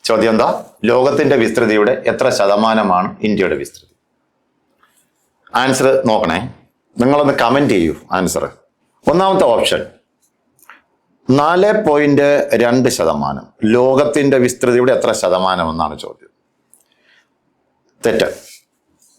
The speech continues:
രണ്ടാമത്തെ ഓപ്ഷൻ നാല് പോയിന്റ് രണ്ട് നാല് ശതമാനം.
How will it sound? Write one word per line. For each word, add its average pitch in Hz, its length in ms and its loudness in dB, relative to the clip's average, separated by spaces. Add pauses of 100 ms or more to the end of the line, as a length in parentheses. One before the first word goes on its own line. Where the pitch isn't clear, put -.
(760)
രണ്ടാമത്തെ 180 600 0
ഓപ്ഷൻ 87 300 -4 (800)
നാല് 180 260 2 (160)
പോയിന്റ് 147 400 2 (260)
രണ്ട് 143 300 2 (200)
നാല് 120 340 2
ശതമാനം. 76 520 -4